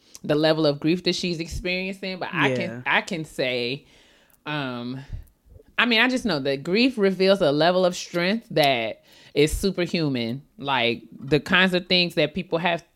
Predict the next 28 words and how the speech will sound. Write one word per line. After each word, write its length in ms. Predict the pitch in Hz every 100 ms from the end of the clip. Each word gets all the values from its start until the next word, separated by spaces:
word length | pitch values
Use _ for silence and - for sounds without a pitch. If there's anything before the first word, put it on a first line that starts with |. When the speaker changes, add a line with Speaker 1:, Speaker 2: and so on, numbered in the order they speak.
| - - _
Speaker 1:
have 420 | - 180 160 160 -
to, 240 | 165 143 131
to 220 | - 151
deal 360 | 135 165 180 175
with 180 | 160 156
in 140 | 151 156
the 100 | 143
midst 320 | 147 170 -
of 100 | 160
their 160 | 160 151
grief. 460 | 151 165 190 190
Like, 140 | 135 127
I 100 | 143
think 140 | 170
about 260 | 170 147 143
her 280 | - 175 165
continuing 560 | 165 151 180 156 147
to 100 | 147
be 160 | 139 143
a 80 | 131
mom 580 | 139 165 170 170 165 147
and 220 | 131 131
taking 320 | 170 156 147
care 300 | 147 156 131
of 100 | 131
those 240 | 127 127
Speaker 2:
Right. 160 | 131 143
Speaker 1:
girls 720 | 160 175 170 165 160 160 -